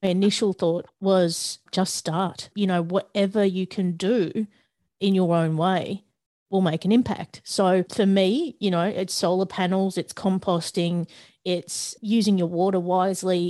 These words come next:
it's making the most of, of the space that you've got and, and choosing products for your home that aren't toxic, using natural things where possible. Yeah, and just making the most of the natural environment. And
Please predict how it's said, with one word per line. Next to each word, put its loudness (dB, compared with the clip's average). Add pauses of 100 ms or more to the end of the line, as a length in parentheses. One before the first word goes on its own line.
it's -4
making 2
the 2
most 0
of, 0
of -4
the -4
space -2
that -4
you've -4
got 0
and, -2
and -4 (340)
choosing 0 (120)
products 0
for -6
your 2
home 0
that -4
aren't -2
toxic, -2 (120)
using 0
natural 0
things -2
where 0
possible. 0 (100)
Yeah, 0
and 2
just -2
making 0
the 2
most 0
of -2
the -2
natural -2
environment. -2 (560)
And 0